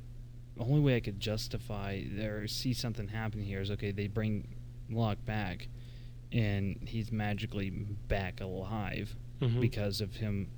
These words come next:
Speaker 1: you know, tra-, going back to this place, you know, which, eh, it could happen. I mean,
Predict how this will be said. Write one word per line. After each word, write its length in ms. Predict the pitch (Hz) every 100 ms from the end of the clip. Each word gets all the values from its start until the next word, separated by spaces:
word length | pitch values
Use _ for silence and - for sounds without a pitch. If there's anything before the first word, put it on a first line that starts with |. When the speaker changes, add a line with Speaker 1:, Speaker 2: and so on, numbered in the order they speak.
| -
Speaker 1:
you 200 | 120 117 101
know, 100 | 98
tra-, 280 | - 117 107
going 260 | 117 107 98
back 300 | 98 98 -
to 60 | 104
this 180 | 98
place, 600 | - - 143 113 - - - - - - -
you 100 | 120
know, 180 | 107 107
which, 360 | 113 107 - -
eh, 200 | 175 170
it 200 | 143 143
could 140 | 160 120
happen. 420 | 107 107 135 123
I 40 |
mean, 380 | 113 110 107